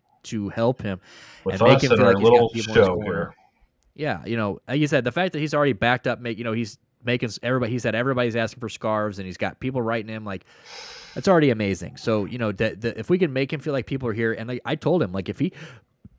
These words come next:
Speaker 1: if he gets a parole hearing and I'm able to go, dude, I, I, Idaho is not that far, so I, I can, I can make it there for a parole hearing. You know, I will, I definitely plan on being there when he gets released.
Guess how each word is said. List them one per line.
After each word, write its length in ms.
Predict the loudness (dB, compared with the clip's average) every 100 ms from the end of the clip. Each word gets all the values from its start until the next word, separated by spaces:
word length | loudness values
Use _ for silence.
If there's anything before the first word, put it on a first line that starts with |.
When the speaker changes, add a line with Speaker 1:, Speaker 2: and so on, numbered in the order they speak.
| _ -4
Speaker 1:
if 80 |
he 80 | 0
gets 180 | 2 2
a 40 |
parole 280 | 4 6 8
hearing 360 | 6 6 4 4
and 80 | 2
I'm 140 | 4
able 280 | 4 4 2
to 80 | 4
go, 300 | 4 2 -2 _ _ _ _ _ _ _ _ _ _ -4
dude, 200 | -4 -2
I, 220 | 0 0
I, 220 | 2 0 0
Idaho 340 | 0 2 2 0
is 140 | 0
not 240 | -2 0
that 180 | 0 -2
far, 380 | -2 -4 -4 -14
so 140 | -6 -2
I, 180 | -2 -4
I 140 | -6 -4
can, 260 | -6 -8 -10
I 120 | -8
can 280 | -6 -8 -4
make 160 | -4
it 120 | -4 -2
there 200 | -2 0
for 160 | -4
a 40 | -4
parole 300 | -2 -2 -2
hearing. 400 | -4 -6 -8 -10 -18 -20 -20 -20
You 80 | -8
know, 140 | -6 -2
I 140 | 0
will, 140 | 0 -2
I 120 | -4
definitely 440 | 2 4 4 4 -2
plan 220 | -2 -2
on 140 | -2
being 240 | -4 -4 -4
there 160 | -4
when 80 | -4
he 80 | -4
gets 180 | -6 -6
released. 540 | -2 0 0 -2 -12